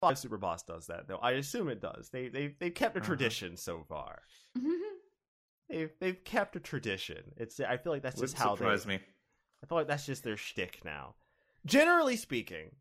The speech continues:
Speaker 1: Persona has been a fantastic franchise. If I was to recommend a Persona franchise to play, or Persona game to play, generally speaking, every one of them but, uh,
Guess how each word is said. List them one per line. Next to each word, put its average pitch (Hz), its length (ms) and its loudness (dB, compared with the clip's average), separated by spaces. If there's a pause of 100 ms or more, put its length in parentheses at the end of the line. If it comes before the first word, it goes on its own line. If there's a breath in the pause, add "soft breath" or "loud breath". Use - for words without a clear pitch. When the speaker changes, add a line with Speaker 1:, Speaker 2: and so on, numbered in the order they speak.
(1000)
Speaker 1:
Persona 156 460 4
has 139 240 0
been 104 440 0 (440)
a - 60 -8
fantastic 123 720 0
franchise. - 760 -6 (580)
If 180 220 2 (380)
I 196 220 10
was 277 180 4
to 269 160 -2
recommend 254 440 2
a 254 40 4
Persona 254 440 0
franchise 247 600 -2
to - 80 -4
play, 131 480 2 (1400)
or 156 100 6
Persona 214 360 6
game 180 340 2
to 208 60 -2
play, 113 400 2 (140)
generally 165 460 -2
speaking, 101 640 -8 (1500)
every 220 240 12
one 214 160 8
of 185 100 8
them 185 140 6
but, 151 280 8
uh, 147 360 10